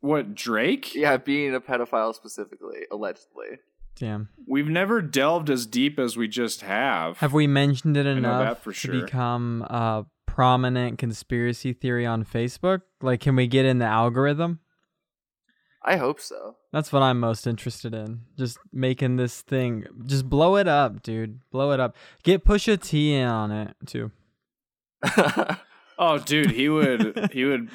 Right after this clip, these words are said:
Speaker 1: crack
Speaker 3: He
Speaker 1: this
Speaker 3: totally
Speaker 1: thing
Speaker 3: would.
Speaker 1: wide open. He would become a detective.
Speaker 2: Do you think
Speaker 1: Pusha T.
Speaker 2: is there a chance that Pusha T's part of the whole conspiracy? And that, uh, actually, I think he w-, maybe he would push, he would push this through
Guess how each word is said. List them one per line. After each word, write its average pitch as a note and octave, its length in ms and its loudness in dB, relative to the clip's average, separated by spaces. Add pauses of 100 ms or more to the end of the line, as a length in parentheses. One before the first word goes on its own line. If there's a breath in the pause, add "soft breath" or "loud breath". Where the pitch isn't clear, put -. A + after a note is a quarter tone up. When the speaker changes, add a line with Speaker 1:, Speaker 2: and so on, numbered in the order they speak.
(160)
Speaker 1:
crack A#2+ 320 0
Speaker 3:
He B2+ 60 2
Speaker 1:
this A#2 80 0
Speaker 3:
totally A2+ 180 -2
Speaker 1:
thing A2+ 60 0
Speaker 3:
would. A2 80 0
Speaker 1:
wide G#2+ 180 0
open. A2 260 -2
He A2+ 100 -2
would C#3 200 0
become C3 400 -2
a B2+ 60 0
detective. G#2+ 760 -6
Speaker 2:
Do E3+ 80 -6
you E3+ 80 -2
think A3+ 180 -2
Speaker 1:
Pusha - 180 -8
T. F2+ 340 -8 (300)
Speaker 2:
is C#3 120 -8
there F3+ 100 2
a F3 60 2
chance D#3+ 280 -6
that D#3 160 -4
Pusha C3+ 240 -8
T's B2+ 220 -10
part G#2+ 300 -6
of A#2 100 -4
the A#2 60 -4
whole A#2 160 -6
conspiracy? C#3+ 720 -12 (880)
And C#3 140 -2
that, B2 280 2
uh, C3 120 -2 (280)
actually, F3+ 360 2
I D3 40 2
think F3 180 -4
he F3+ 100 -2
w-, B2+ 320 -6
maybe D#3 260 0
he D3 140 -2
would C3+ 340 0
push, - 460 -4
he - 120 -8
would C#3 280 -2
push C3 260 0
this G#2+ 240 -8
through G#2+ 460 -6